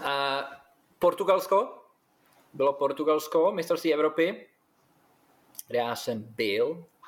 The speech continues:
A protože, jak všichni víme, já vím, že Ivan, kdo ti to tam říkal?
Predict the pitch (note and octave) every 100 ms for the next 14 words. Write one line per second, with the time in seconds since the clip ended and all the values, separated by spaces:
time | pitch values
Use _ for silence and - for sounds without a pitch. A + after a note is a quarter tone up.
0 | - - _ - - - - A#2+ - _
1 | C3+ C3+ - D#3 D#3 - D3+ D3 D3 C#3+
2 | C#3+ - - _ _ _ _ _ _ _
3 | _ _ _ - C3 - C#3 D#3 D#3 D3
4 | C3 A2+ F#2+ B2+ _ - B2 B2+ C3 B2+
5 | C3+ C3 A#2+ A#2 _ _ _ _ _ _
6 | _ - B2 F3+ D#3 A#2+ A2 - C3